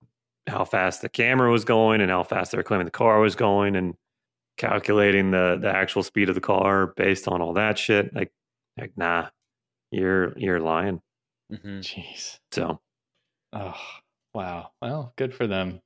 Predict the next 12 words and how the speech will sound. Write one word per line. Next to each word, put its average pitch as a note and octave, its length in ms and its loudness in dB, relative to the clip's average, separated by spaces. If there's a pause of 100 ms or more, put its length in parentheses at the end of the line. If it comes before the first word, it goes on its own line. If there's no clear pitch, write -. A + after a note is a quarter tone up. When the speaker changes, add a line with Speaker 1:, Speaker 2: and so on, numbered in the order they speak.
Speaker 3:
figuring G#2 300 -2
that F2+ 140 2
Speaker 1:
Yeah. F2+ 180 0
Speaker 3:
out. - 140 -10 (2000)
Speaker 1:
You A2 100 -2
guys A2 200 4
got G#2+ 120 2
time A#2+ 200 0
for A2+ 100 2
one G#2+ 140 4
more? D3 280 0 (1160)
Speaker 2:
Yeah, C#3 240 2